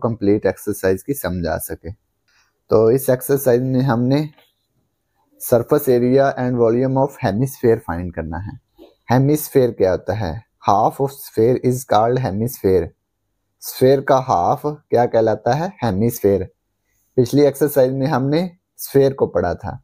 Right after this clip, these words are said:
इसमें हमने हेमिस्फीयर को पढ़ना है। It is formed when a sphere is cut exactly at the center along its diameter। तो हेमिस्फीयर को हम कैसे बना सकते हैं?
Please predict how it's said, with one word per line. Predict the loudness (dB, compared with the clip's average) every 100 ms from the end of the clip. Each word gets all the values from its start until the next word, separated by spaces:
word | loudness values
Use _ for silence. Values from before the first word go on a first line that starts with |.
| _ _ _ _
इसमें | -2 0 2
हमने | 2 0 -2
हेमिस्फीयर | 0 -2 -2 0 0
को | 2 -4
पढ़ना | -2 -4 -4
है। | -8 -12 _ _ _ _ _ _ _ _ _
It | 0 2
is | 0 0
formed | 0 2 0 -4 -4 -2
when | -2 -2 -4
a | -4
sphere | 0 2 2 0
is | -4 -2
cut | -2 0 -2
exactly | 2 0 2 -2 0 0
at | 2
the | 0 -2 _ _
center | -4 -2 -2 -2 -2 2
along | 2 2 2 0
its | -2 -2
diameter। | 0 0 -2 -6 -2 -2 -2 -10 _ _ _ _ _ _ _ 0
तो | 2
हेमिस्फीयर | 2 2 0 0 2 2
को | 2
हम | -2 -2 0 0
कैसे | 2 2 0 0 -10 _ _ _ _
बना | -4 -2 0 0
सकते | -2 0 -2
हैं? | 0